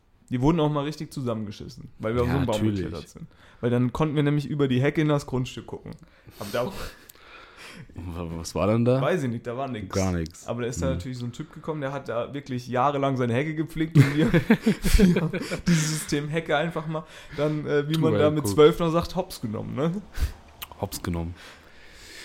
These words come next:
Speaker 2: Ach, schön. Ja, der Sommer ist, äh, hat sich verabschiedet.
Speaker 1: Der
Speaker 2: Es
Speaker 1: Sommer.
Speaker 2: pisst die ganze Zeit.
Speaker 1: Finde ich aber auch ganz geil, weil da musst du gar keinen Urlaub an der Nordsee machen. Ne, kannst du einfach,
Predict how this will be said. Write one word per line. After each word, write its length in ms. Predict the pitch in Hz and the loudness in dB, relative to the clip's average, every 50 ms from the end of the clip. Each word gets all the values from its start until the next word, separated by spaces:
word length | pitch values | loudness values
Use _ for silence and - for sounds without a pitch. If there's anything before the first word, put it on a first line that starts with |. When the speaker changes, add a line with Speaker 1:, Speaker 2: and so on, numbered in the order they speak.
| - - - - | -20 -20 -10 -2
Speaker 2:
Ach, 280 | - 123 127 131 120 - | 4 4 4 4 4 0
schön. 380 | - - - 110 117 113 101 - _ _ _ _ _ - _ - | -6 -4 -2 0 0 0 -2 -4 _ _ _ _ _ -20 _ -2
Ja, 340 | 101 107 110 120 127 123 113 - - _ _ - - _ _ - - | 2 4 6 6 6 4 2 0 -6 _ _ -20 -20 _ _ -16 -6
der 120 | - 113 101 | -4 -2 2
Sommer 340 | - 107 113 127 131 135 | 4 4 6 6 6 6
ist, 220 | 107 113 110 - - | 4 2 -2 -4 -4
äh, 240 | - 107 110 110 107 | -4 -2 0 0 0
hat 200 | 107 110 107 - | 0 -2 -2 -4
sich 120 | - - | -8 -4
verabschiedet. 600 | - - 101 107 - - 139 139 139 147 143 - _ _ _ - | -4 -4 -4 -4 -4 -2 0 0 0 0 -2 -6 _ _ _ -12
Speaker 1:
Der 100 | 123 117 | -8 -4
Speaker 2:
Es 40 | 110 | -2
Speaker 1:
Sommer. 160 | 120 127 127 | 0 2 6
Speaker 2:
pisst 280 | 127 123 123 - - - | 6 6 6 4 2 0
die 80 | 120 | 0
ganze 300 | 113 113 110 107 107 104 | 2 2 0 0 -2 -4
Zeit. 360 | 98 - 113 117 131 143 - - - - - - _ _ - | -4 -2 0 0 0 -2 -4 -8 -20 -20 -20 -20 _ _ -6
Speaker 1:
Finde 260 | - - 165 185 185 | -2 -2 0 0 0
ich 80 | 165 | -2
aber 140 | 127 139 143 | -2 0 0
auch 120 | 135 - - | 0 0 -2
ganz 240 | 127 127 123 - | -4 -6 -6 -6
geil, 200 | - 113 127 143 | -4 -4 -2 0
weil 100 | 135 127 | 0 0
da 60 | 123 123 | 0 0
musst 200 | 131 147 143 - | -2 -4 -6 -6
du 60 | 123 | -6
gar 100 | 123 123 | -6 -6
keinen 200 | 123 139 117 107 | -6 -8 -8 -8
Urlaub 200 | 135 135 131 120 | -6 -6 -4 -4
an 80 | 120 117 | -4 -4
der 80 | 120 113 | -4 -6
Nordsee 300 | 110 104 104 - - - | -6 -8 -8 -8 -12 -14
machen. 320 | 82 - 110 110 117 113 - - - _ _ | -14 -14 -14 -14 -14 -16 -16 -20 -20 _ _
Ne, 160 | - 131 147 151 | -6 -4 -4 -2
kannst 240 | - - - - | -2 -2 -2 -2
du 100 | - - | -2 -2
einfach, 320 | 69 139 - - - 165 | -2 0 2 4 4 4